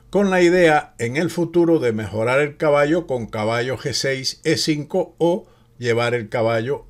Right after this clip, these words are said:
a F cuatro según convenga. Luego de torre E siete, cuya idea es ubicar la torre en la casilla G siete y en un futuro, como veremos, mantener la defensa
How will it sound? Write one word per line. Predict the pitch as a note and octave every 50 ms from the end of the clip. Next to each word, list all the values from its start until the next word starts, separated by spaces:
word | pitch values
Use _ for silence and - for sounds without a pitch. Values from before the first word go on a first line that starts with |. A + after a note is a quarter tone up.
| - -
a | G#2 F#2
F | F#2+ - - - A2+
cuatro | - D3+ C3+ B2+ G#2+ C#3+ D#3+
según | - - - G#2 F2 F2+ F#2+ F#2+ F2+
convenga. | - A2+ B2 D#3+ G#3+ G3 D#3+ A2+ - - - - - - - - - - _ -
Luego | E3+ G3 A3 G#3 G3 F3+ D#3
de | D3 C3
torre | G#2+ - - F#3 G3 F#3 F#3+ G3+ G3+ F3
E |
siete, | - - G#3+ G3+ F#3 - - C#3+ D#3+ D#3+ - _ _
cuya | - - B2 A#2+ A2 A2 G#2+
idea | G#2+ G#2+ G#2+ B2+ D3+ E3+ E3+ E3 F3 F#3+
es | E3+ - - -
ubicar | - G#2+ F#2+ G#2 F#2 - - A#2 A#2+
la | C3 C#3+ D3 C#3+ -
torre | F#3 F#3 D#3+ B2+ G#2+ G#2 E2+ - - - - - - _ _ _ _ -
en | B2+ B2 A#2+ A#2
la | A2+ G2+ -
casilla | - - - - - D#3 D3+ C3+ B2 A2+ F#2 - - _ _ _ _ _ _ _ _ _ _ _ _ _ _ -
G | B2+ E3 E3+
siete | - - F#3+ F#3 F3 E3+ E3+ F3 - - - - -
y | E3 F3 F3
en | F3 D3 C3+
un | C#3+ D#3 D3+
futuro, | - F3 E3 E3 F3 E3+ D#3+ D#3 D3 D3+ D3+
como | - A#2+ A2+ A#2+ C3
veremos, | C#3+ D#3 D3+ D3+ C#3+ C#3+ C#3 D3+ D#3+ D#3+ - -
mantener | A#2 A#2+ A#2 A#2 A2+ G2+ G2 - A2+ A2 A#2 B2 B2+ C#3
la | C#3+ C#3 C3+
defensa | C3+ B2 - - C#3 C#3+ C#3 B2+ - - C3+ C#3+ -